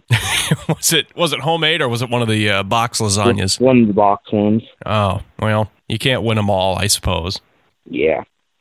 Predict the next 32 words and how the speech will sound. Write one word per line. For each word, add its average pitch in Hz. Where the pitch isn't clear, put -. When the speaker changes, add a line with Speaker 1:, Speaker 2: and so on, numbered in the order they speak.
Speaker 2:
So 165
what 190
did 196
you 170
think 147
of 117
your 113
hometown, 113
Kahoka, 117
Missouri, 104
growing 95
up? -
Did 110
you 113
ever, 123
did 113
you 127
ever 120
realize 123
that 120
there 123
were 113
people 131
in 110
need 113
right 117
there 120
in, 107
in 110
your 107
own 117
community? 120